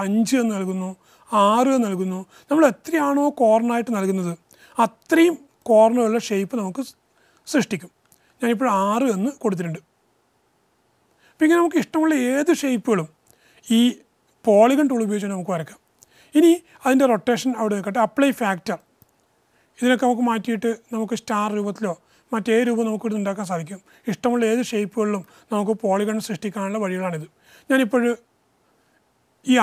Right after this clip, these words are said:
ആറ് ഷേപ്പുള്ള ഒരു പോളി-, ആറ് കോർണറുള്ള ഒരു പോളിഗൺ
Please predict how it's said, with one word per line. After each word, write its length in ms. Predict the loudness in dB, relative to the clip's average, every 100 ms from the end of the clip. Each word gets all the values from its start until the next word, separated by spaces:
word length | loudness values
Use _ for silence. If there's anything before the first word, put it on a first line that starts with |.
| 4
ആറ് 200 | 4 2 0
ഷേപ്പുള്ള 460 | -2 -2 -2 -4 -2 -4 -8 _ _ _ _ _ _ _
ഒരു 220 | 2 2 2 -4 _ _ _ _ _ -2
പോളി-, 380 | 2 4 2 0 0 2
ആറ് 180 | 2 -2 -6 _ _ _ _ _ 4
കോർണറുള്ള 580 | 6 8 6 0 -2 -4 -6 -10 _ _ _ 2
ഒരു 100 | 2 0
പോളിഗൺ 400 | -2 0 -2